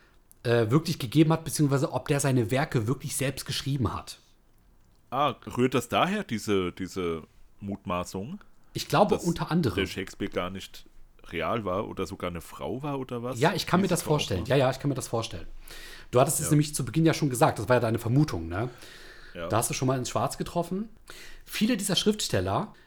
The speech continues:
Speaker 1: die mit ihm das Ganze so ein bisschen auch vertreten haben, das waren ja wirklich kluge Köpfe unserer Zeit, also unserer der damaligen Zeit,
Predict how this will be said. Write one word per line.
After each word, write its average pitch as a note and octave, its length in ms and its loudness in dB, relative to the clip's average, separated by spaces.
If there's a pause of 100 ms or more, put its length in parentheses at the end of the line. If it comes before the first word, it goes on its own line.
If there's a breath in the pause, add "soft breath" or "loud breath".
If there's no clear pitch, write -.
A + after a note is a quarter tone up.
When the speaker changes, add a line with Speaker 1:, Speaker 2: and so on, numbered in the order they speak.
(180 soft breath)
Speaker 1:
die C#3+ 200 2
mit C#3+ 280 2
ihm D#3+ 160 6
das C3+ 180 0
Ganze D3 260 0
so B2 80 -2
ein A#2+ 80 0
bisschen C3+ 200 -4
auch A#2+ 80 -6
vertreten C#3 440 -2
haben, A2 160 0
das - 160 -2
waren A#2+ 140 -4
ja A2 140 0
wirklich A2+ 280 -4
kluge - 300 -4
Köpfe - 360 -4
unserer A#2+ 460 -4
Zeit, C3+ 320 -2
also G2+ 320 -6 (300 loud breath)
unserer G#2+ 220 0
der G2 140 -8
damaligen B2 420 2
Zeit, F2 260 -6